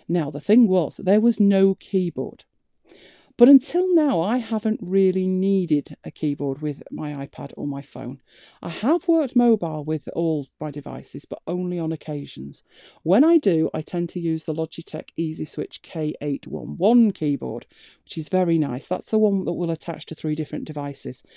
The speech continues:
and you flick between them with three buttons at the top. But things are about to change, though. A Scrivener for I O S is due later in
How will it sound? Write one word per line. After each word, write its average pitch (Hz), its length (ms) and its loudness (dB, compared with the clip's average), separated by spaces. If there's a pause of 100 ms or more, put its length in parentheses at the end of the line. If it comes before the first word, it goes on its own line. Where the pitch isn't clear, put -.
(200)
and 143 100 -6
you 147 80 -6
flick - 280 -10
between 151 340 -4
them 139 160 -4
with 139 140 -8
three 147 200 -8
buttons - 380 -12
at - 100 -20
the - 100 -20
top. - 280 0 (840)
But - 440 -2 (220)
things 381 260 4
are 427 100 6
about 359 380 2
to - 160 -10
change, 349 640 6
though. 151 300 2 (380)
A 165 60 -4
Scrivener 180 680 2
for - 180 -10
I 156 220 -6
O 156 100 -2
S 151 240 -6
is 147 100 -6
due 156 240 -4
later 135 460 -6
in - 140 -8